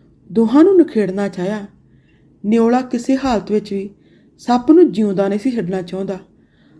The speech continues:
ਅਖੀਰ ਗੋਬਿੰਦੇ ਨੇ ਤਲਵਾਰ ਕੱਢੀ ਅਤੇ ਸੱਪ ਦੇ ਰੱਖਿਆ ਲਈ ਨਿਓਲੇ ਉੱਤੇ ਘੁਮਾਵਾਂ ਵਾਰ ਕੀਤਾ।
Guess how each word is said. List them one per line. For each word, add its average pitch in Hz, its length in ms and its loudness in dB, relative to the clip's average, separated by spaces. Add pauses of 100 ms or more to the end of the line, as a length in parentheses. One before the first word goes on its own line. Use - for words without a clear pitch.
(180)
ਅਖੀਰ 220 520 0 (520)
ਗੋਬਿੰਦੇ 202 460 2
ਨੇ 240 100 2
ਤਲਵਾਰ 190 440 -2
ਕੱਢੀ 180 420 -4 (600)
ਅਤੇ 285 160 4
ਸੱਪ 214 360 -6
ਦੇ 269 140 4
ਰੱਖਿਆ 208 320 -4
ਲਈ 190 220 -4 (540)
ਨਿਓਲੇ 214 440 4
ਉੱਤੇ 233 240 -4
ਘੁਮਾਵਾਂ 233 480 -2
ਵਾਰ 170 240 -2
ਕੀਤਾ। 180 420 -10